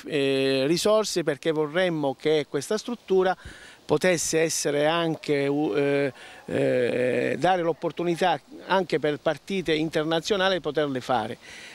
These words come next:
eh, e nello stesso tempo poter anche nel periodo estivo, quando non vengono fatte, eh, eh, le partite di calcio, poter fare anche del, dei grandi concerti.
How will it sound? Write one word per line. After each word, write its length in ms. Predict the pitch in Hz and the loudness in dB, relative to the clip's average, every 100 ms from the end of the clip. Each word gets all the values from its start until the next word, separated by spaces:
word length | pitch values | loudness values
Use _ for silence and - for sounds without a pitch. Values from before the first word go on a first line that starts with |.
| - | -12
eh, 1600 | - 101 110 104 53 53 52 57 50 - - - - - - - 50 - - | -4 -2 0 0 -2 -2 -2 -4 -4 -6 -6 -6 -6 -6 -6 -6 -8 -8 0
e 120 | 208 | 2
nello 240 | 202 180 | 4 2
stesso 320 | 170 175 - 220 | 0 -2 -2 0
tempo 440 | 247 233 185 170 - - | 0 0 -2 -2 -4 -10
poter 340 | - 170 196 165 | -4 0 2 2
anche 640 | 175 196 175 - 151 139 - - - - | 2 0 -2 -4 -4 -4 -6 -18 -18 -10
nel 300 | - 160 151 | -2 -2 0
periodo 380 | 170 180 156 | 0 2 2
estivo, 420 | 180 - 175 165 135 | 0 0 0 0 2
quando 300 | 135 147 143 | 0 0 2
non 260 | 156 160 | 2 4
vengono 400 | 147 160 147 143 | 2 0 0 -2
fatte, 480 | 131 151 147 - 139 | 0 0 0 -2 0
eh, 680 | 131 131 - 131 123 - 120 - - - - | 0 0 -4 -4 -4 -6 -8 -12 -14 -12 -6
eh, 920 | 107 113 104 107 104 104 107 - 110 | -2 0 0 0 2 2 0 0 -2
le 100 | 131 | 0
partite 360 | 143 143 185 220 | 0 0 2 2
di 100 | 214 | 2
calcio, 320 | 165 156 156 | 0 0 -2
poter 240 | 135 135 | -4 -4
fare 280 | 127 139 135 | -2 0 0
anche 340 | 131 135 - 123 | 0 -2 -4 -2
del, 260 | 123 123 | -2 -2
dei 140 | 131 127 | -2 -2
grandi 320 | 131 131 131 | 0 0 -2
concerti. 680 | 165 160 165 156 143 139 | -2 -2 0 0 -2 -6